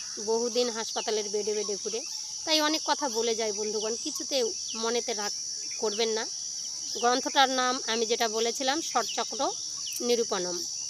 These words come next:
ঠিক আছে? তো এখানে বঙ্গানুবাদ করেছিলেন শ্রী অশোক কুমার বন্দ্যোপাধ্যায়, আর লিখেছিলেন শ্রী শ্রীমৎ পূর্ণানন্দ গিরি মহারাজ।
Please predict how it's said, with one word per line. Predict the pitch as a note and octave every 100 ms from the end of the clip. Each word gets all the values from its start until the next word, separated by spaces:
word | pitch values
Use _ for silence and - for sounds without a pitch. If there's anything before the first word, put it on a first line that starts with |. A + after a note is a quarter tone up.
| - - - - -
ঠিক | D#4
আছে? | A4 - G3+ - - - - - - - -
তো | G#3+ G#3 A3
এখানে | B3+ C#4 D4
বঙ্গানুবাদ | B3+ B3+ C4 C4+ C4 C4+ C4 B3+ -
করেছিলেন | B3+ B3+ C#4 C#4+
শ্রী | E4 D4
অশোক | B3+ A#3 B3+ -
কুমার | B3+ B3
বন্দ্যোপাধ্যায়, | A#3 A#3 A#3 B3+ A#3 D#4+ A4+ - -
আর | A3
লিখেছিলেন | A3+ A#3 A#3+ C4+ C#4+ A4 - - - - - -
শ্রী | - C#4 C#4 F4 B4 - - -
শ্রীমৎ | D4 C#4 C#4+ F#4 - - - - -
পূর্ণানন্দ | C#4 C4+ C4 B3+ C4+ G#4+ C#4
গিরি | A#3
মহারাজ। | G#3 F#3+ E3+ F3